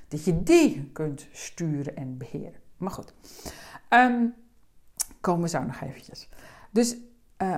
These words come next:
wat hij en de meeste vrouwen dus niet beseffen, is dat als je een penis tot een zelfstandig wezen bombardeert,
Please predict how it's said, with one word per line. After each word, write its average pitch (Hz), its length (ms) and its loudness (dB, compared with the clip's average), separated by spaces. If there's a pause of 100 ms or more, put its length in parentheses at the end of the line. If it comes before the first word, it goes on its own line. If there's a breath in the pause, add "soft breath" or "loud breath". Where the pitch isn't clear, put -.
wat 208 160 4
hij 226 540 2
en 311 320 2
de 254 80 6
meeste 185 320 -2
vrouwen 180 340 -2
dus 160 180 -6
niet 180 180 -4
beseffen, 226 680 -8 (560 loud breath)
is 214 200 2
dat 220 220 0 (160)
als 320 240 0
je 302 100 2
een 226 200 2
penis 254 440 0
tot 208 140 -6
een 202 140 -2
zelfstandig 190 560 -2
wezen 180 520 0
bombardeert, 147 800 -6